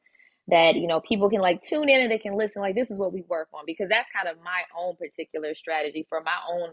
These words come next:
way that I run my wellness for my life. If I wanna change something, I'll just work on one thing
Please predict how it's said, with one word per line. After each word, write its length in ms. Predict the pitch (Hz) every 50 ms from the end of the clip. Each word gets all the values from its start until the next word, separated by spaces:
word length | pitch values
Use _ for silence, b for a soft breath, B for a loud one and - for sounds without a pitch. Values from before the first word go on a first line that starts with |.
| 156 151
way 160 | 156 156 151
that 140 | 151 151 151
I 180 | 151 151 151 147 -
run 200 | 151 156 151 151
my 120 | 151 147 147
wellness 460 | 143 147 139 143 143 147 147 147 156 - b b b b b b b b -
for 120 | 202 180
my 200 | 170 165 160 151
life. 320 | 156 160 156 165 160 156 -
If 80 | 170
I 80 | 170 165
wanna 260 | 170 180 175 165 160
change 360 | 160 - - 175 165 170 165
something, 280 | - 175 160 160 170 151
I'll 180 | 156 170 180 165
just 180 | 165 160 -
work 180 | 160 160 - -
on 200 | 151 147 143 147
one 280 | 151 165 165 165 180 - -
thing 440 | 156 151 143 139 143 - - -